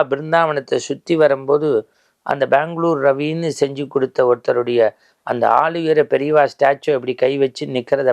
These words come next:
பார்த்தா பெரியவாளே நம்ம கூப்பிடுற மாதிரி, பேசுற மாதிரி, நமக்கு அருளாசி கொடுக்குற மாதிரி, நிறைய விஷயங்கள் சொல்ற மாதிரி நம்ம கண்ணினுடைய ஒளி அந்த ஒளியின் மீது பட்டே பார்த்திருப்போம். காரணம் அந்த ஒரு இணைப்பு,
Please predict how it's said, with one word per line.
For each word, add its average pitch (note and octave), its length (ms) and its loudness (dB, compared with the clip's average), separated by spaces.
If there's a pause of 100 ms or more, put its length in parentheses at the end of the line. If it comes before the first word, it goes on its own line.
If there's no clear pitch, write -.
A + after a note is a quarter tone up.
பார்த்தா B2 500 0 (320)
பெரியவாளே D3+ 520 2
நம்ம D3 300 -6
கூப்பிடுற C3+ 420 0
மாதிரி, A#2 320 -4
பேசுற C#3+ 380 0
மாதிரி, A#2+ 360 -4 (280)
நமக்கு C#3 400 0
அருளாசி D3 600 2
கொடுக்குற C#3 340 0
மாதிரி, B2+ 240 -2
நிறைய D3 380 0
விஷயங்கள் C#3 520 -2
சொல்ற C3 240 0
மாதிரி C3+ 440 -2 (260)
நம்ம A2+ 300 -2
கண்ணினுடைய C#3 720 -2
ஒளி D3+ 360 0
அந்த C3+ 420 0
ஒளியின் D#3+ 560 -2 (340)
மீது D#3+ 440 0
பட்டே D#3 680 0 (180)
பார்த்திருப்போம். A#2+ 600 -2
காரணம் C#3+ 580 -2 (260)
அந்த A2+ 380 0
ஒரு A2 300 -2
இணைப்பு, D#3 800 0